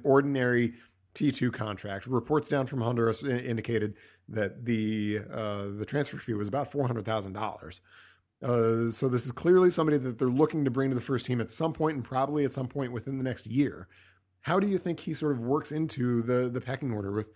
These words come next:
guys like Jeremy Ebobisse, Foster Langsdorff,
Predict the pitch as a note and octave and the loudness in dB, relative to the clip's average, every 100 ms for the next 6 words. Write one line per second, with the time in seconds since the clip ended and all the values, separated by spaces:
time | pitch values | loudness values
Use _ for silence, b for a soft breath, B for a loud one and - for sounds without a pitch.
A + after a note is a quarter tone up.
0 | b b b _ - A2+ A#2 A2+ C3 C3+ | b b b _ -14 -10 -8 -2 0 2
1 | C#3 C#3+ D3 C3+ A#2+ A2+ - C#3+ C3+ D3+ | 4 6 6 4 -2 -8 -4 -2 -2 0
2 | C#3 D3 A#2 B2+ A#2+ G#2+ - - | 0 0 0 2 4 2 -2 -16